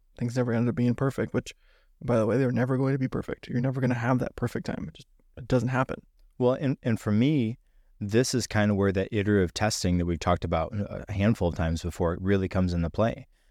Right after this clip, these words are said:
Speaker 2: I'll try it. Nope, that didn't work. Okay, fine. I, I did something. Did I fail? Probably. D-, was I fear-,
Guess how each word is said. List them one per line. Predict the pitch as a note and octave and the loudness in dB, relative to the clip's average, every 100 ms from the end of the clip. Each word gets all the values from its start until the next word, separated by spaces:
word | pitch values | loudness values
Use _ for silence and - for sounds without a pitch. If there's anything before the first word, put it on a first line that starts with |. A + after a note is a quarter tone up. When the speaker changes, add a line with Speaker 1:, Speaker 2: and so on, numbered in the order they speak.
| _ | _
Speaker 2:
I'll | - F2 | -2 -2
try | - F2 | 0 0
it. | F2 G2 - | 2 -2 -4
Nope, | G2 G2 | -2 0
that | - F2+ | 0 0
didn't | F#2+ E2+ | 2 0
work. | F2 - _ - | -2 -4 _ -8
Okay, | F2+ G2+ | -4 -2
fine. | - C3 B2 - - | 0 -2 -2 -8 -8
I, | F#2+ - | -8 -4
I | F#2+ | -4
did | G2 B2+ A#2+ | 2 2 2
something. | - B2 D#3 A1 G#1+ - _ - _ - - - _ - | 0 2 2 -2 -10 -14 _ -20 _ -20 -20 -20 _ -4
Did | G#2+ | 0
I | F#2 | 0
fail? | - G2 G2+ | 2 2 2
Probably. | - A#2 G#2 D#2+ E2+ G2 | 2 2 2 0 -4 -4
D-, | G#2 | -4
was | G2+ F2+ | -2 0
I | F2 E2+ G#2+ - - | 0 -2 -6 -12 -12
fear-, | - A2 | 0 2